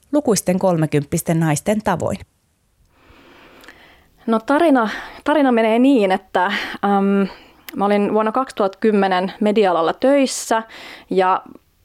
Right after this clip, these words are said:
Speaker 2: elin ihan tällaista normaalia nuoren naisen elämää ja, ja s-, lähdettiin silloin Balille tyttöjen kanssa tällaiseen vähän niin kuin biletysreissulle.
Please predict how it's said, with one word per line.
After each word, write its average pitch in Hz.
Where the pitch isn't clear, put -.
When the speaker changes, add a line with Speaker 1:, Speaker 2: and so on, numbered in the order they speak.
Speaker 2:
elin 190
ihan 277
tällaista 214
normaalia 196
nuoren 190
naisen 190
elämää 208
ja, 185
ja 190
s-, -
lähdettiin 202
silloin 196
Balille 226
tyttöjen 190
kanssa 175
tällaiseen 196
vähän 226
niin 208
kuin 185
biletysreissulle. 196